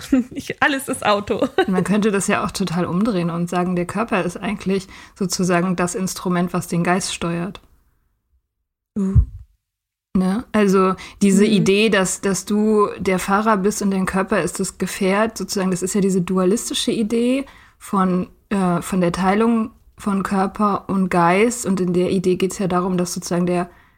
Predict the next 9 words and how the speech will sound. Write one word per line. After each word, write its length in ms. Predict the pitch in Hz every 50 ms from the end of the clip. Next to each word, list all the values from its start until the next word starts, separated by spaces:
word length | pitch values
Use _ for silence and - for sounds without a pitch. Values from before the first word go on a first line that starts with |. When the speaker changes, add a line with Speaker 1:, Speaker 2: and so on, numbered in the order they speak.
| _ _ _ _
Speaker 2:
Geist, 680 | - 175 165 170 170 196 220 - - - _ - - _ _ _ _ _ _ _ _ _ _ _ _ _ _ _ _ _ _ _ -
ähm, 480 | 185 180 180 180 175 175 175 170 - - _ _ _ _ _ _ _ _ _ _
ist 220 | _ 190 - - -
das 160 | 196 175 -
Belebte, 840 | - _ _ _ 202 190 196 180 190 196 247 254 - - 247 240
was 160 | 214 202 185 -
die 80 | -
Entscheidungen 720 | - 165 175 - - 196 190 185 214 226 254 254 254 254 247
trifft. 680 | - - - 254 247 262 302 - - - - _ -